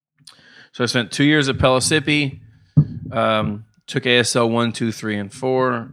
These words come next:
took all the prerequisites, transferred to Maryville College, and, uh, junior year, I spent one semester at Maryville College. And th-, that winter, I got an opportunity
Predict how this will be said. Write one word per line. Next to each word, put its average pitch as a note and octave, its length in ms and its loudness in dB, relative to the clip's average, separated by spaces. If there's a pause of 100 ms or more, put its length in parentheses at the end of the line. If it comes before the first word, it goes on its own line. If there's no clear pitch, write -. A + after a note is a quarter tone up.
took - 180 -8
all A2 220 2
the G#2+ 120 -4
prerequisites, G#2 1040 -4 (320)
transferred A2+ 480 -2
to G#2 60 -6
Maryville G2 300 -6
College, G#2+ 640 -2 (760)
and, G2+ 520 -4
uh, F#2 380 -6 (100)
junior A#2 340 2
year, G2+ 440 -2 (160)
I - 60 -18
spent F2+ 220 -8
one A2 240 -4
semester G2+ 500 -6
at F2+ 60 -6
Maryville G2 300 -6
College. F#2 520 -6 (640)
And G2+ 160 -8
th-, F#2+ 180 -10
that A2 300 2
winter, A2 680 -2
I A#2+ 120 -12
got G#2 180 0
an G#2 100 -2
opportunity G2+ 960 -6